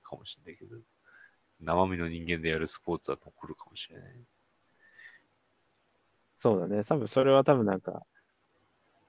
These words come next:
Speaker 2: に-、人間がやる意味があることだと思うね。多分その人間であるっていうことが、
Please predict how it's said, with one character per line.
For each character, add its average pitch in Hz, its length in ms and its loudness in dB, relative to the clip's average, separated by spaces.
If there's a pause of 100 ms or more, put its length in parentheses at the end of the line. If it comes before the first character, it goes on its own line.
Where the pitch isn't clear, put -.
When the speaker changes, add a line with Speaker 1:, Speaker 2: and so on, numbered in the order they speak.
(760)
Speaker 2:
に-、 123 260 0
人 127 420 2
間 131 300 2
が 127 160 2
や 117 160 2 (340)
る 113 400 2 (160)
意 117 80 0
味 104 180 2
が 92 160 -2
あ 92 60 -2
る 95 180 -10
こ - 140 -12
と - 400 -12 (380)
だ 101 100 -4
と - 220 -10
思 92 180 -12 (100)
う 123 80 -14
ね。 120 140 -14 (140)
多 110 100 4
分 101 140 -6
そ 95 160 -8
の 98 200 -10 (100)
人 127 220 0
間 127 280 2
で 131 80 6
あ 131 100 6
る 127 160 0
っ - 120 -20
て 110 100 2
い - 20 4
う 110 40 0
こ 110 120 -2
と 123 140 -2
が、 98 260 -2